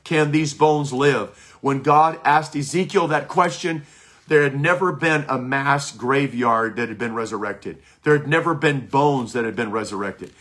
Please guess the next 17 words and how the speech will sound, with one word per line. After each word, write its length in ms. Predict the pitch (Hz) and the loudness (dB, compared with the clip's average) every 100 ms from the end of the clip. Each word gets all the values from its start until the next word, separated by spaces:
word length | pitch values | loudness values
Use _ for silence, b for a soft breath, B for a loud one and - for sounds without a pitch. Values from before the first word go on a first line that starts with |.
| b b _ | b b _
But 180 | 131 117 | -6 2
God 240 | 151 156 | 2 2
said, 220 | - 151 | -2 -4
"Can 220 | - 147 127 | -2 -2 0
these 220 | 123 101 | -4 -2
bones 420 | - 151 160 147 | 2 2 2 -2
live? 320 | 120 107 - | -4 -4 -6
Can 220 | - 120 - | -6 -6 0
I 220 | 135 156 | 2 2
put 240 | 156 143 | 0 -2
flesh 400 | - 143 156 156 | 0 0 0 0
on 180 | 127 113 | -4 -2
them 240 | 117 107 101 B B | -4 -6 -10 B B
and 160 | 139 127 | -6 -4
skin 360 | - - 160 165 | -4 0 2 2
on 220 | 139 123 | 2 0
them 280 | 120 107 | -2 -4